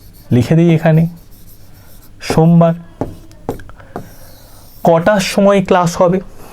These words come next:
ক্লাস হবে হচ্ছে তোমার সন্ধে ছটার সময়, সিক্স পি এম এ।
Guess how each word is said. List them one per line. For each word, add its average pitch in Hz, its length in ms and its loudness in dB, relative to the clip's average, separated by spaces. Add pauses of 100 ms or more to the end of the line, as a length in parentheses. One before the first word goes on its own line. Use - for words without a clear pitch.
(880)
ক্লাস 151 420 2
হবে 170 160 4
হচ্ছে 170 320 2
তোমার 165 300 2 (920)
সন্ধে 175 560 2
ছটার 165 400 0
সময়, 160 480 2 (2500)
সিক্স - 440 -4
পি 165 220 2
এম 160 100 2
এ। 165 80 2